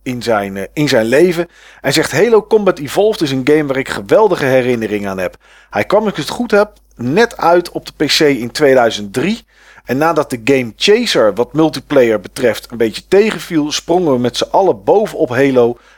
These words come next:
en groeide onze clan gestaag. Op den duur hebben we drie verschillende teams die het uitvochten op de digitale slagvelden. Capture the Flag was de modus die we altijd met de clan speelden. De clan waar ik mee speelde was Drunken Dragons, of in het kort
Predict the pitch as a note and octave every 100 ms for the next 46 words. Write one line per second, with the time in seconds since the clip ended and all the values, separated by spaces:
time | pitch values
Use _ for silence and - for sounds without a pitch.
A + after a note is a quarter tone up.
0 | - - - D#3+ G3+ D#3+ C#3+ C3+ - -
1 | C3 A2+ - - A#2 F2+ E2 - _ _
2 | _ _ C#3 C#3+ C3+ F#3 E3 B2 A2+ G#2
3 | C3 A3 C4+ - A3+ F3 B2+ - - G#3
4 | G#3+ - - C3 B2+ - F#3 - - F3
5 | - - C3+ - A2 D#3 - - B2+ A2+
6 | G2+ - A#2 F#2+ - F2 E2 C#2+ - _
7 | _ _ _ - G3 - A#2 - A3+ A#3
8 | G3+ F3 F3 E3 D#3+ C#3 C#3 C3 C#3 C#3+
9 | B2 A2+ - - C#3+ B2+ - A#2 G#2 A2
10 | C#3+ _ - _ - - - F3+ G#3+ E3
11 | C3+ B2 B2 A2+ G#2 - - A3+ G#3 D3+
12 | C#3+ - B2 A2 - F#2+ B2+ G3 G3 B2+
13 | G#2+ D#3+ E3 A2 G2 - - C3 B2 G#2+
14 | - B2 -